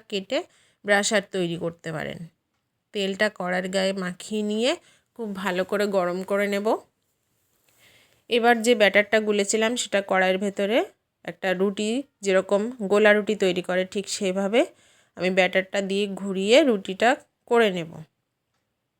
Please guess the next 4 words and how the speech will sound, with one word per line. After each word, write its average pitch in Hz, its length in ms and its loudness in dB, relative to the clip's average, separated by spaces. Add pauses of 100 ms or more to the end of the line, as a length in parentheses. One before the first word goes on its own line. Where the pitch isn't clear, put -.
(2000)
আপনারা 208 300 2
দেখেই 208 400 -2
বুঝতে 196 360 -6
পাচ্ছেন 208 380 -2